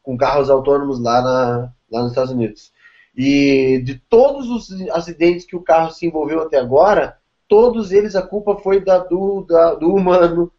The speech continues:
que estava, ah, ou o cara que tava do, dentro do carro mexeu uma coisa que não devia ter mexido, ou foi o, de, batida de carro de fora, que era, tava di-, sendo dirigido por humanos, né? Óbvio, né? Não por cachorros, né?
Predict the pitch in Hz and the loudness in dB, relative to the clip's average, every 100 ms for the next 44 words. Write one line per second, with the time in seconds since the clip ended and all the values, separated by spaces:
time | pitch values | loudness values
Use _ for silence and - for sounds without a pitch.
0 | _ 160 160 165 160 156 147 - _ - | _ -18 -2 0 2 0 -2 -8 _ -6
1 | 131 135 160 202 202 190 190 170 170 165 | -2 0 2 4 2 0 -2 -4 -2 -2
2 | 160 151 143 139 135 127 123 127 139 139 | -2 -4 -6 -6 -6 -8 -8 -4 -4 -6
3 | 143 139 139 131 - 139 135 135 135 131 | -8 -8 -8 -12 -8 -6 -4 -6 -8 -10
4 | 123 127 - 120 113 160 180 175 175 - | -10 -12 -10 -10 -8 -6 -4 -4 -4 -10
5 | _ 156 202 202 202 190 170 165 139 151 | _ 2 4 4 4 4 0 -2 -4 -2
6 | 135 139 - - 208 214 202 - - 170 | 0 0 -2 -10 0 0 0 -4 -4 -4
7 | 175 190 190 165 160 185 202 185 165 135 | -4 -10 -6 0 2 0 -2 -6 -4 -8
8 | 131 131 123 139 123 131 123 131 - - | -8 -12 -10 -10 -8 -8 -10 -10 -12 -12
9 | 147 160 160 208 247 - _ _ _ _ | -6 0 2 2 0 -6 _ _ _ _
10 | _ _ 127 135 143 135 135 120 120 131 | _ _ -2 0 2 2 2 -2 -2 -2
11 | 123 123 113 98 - 131 113 107 104 | -4 -6 -12 -14 -8 -8 -6 -10 -12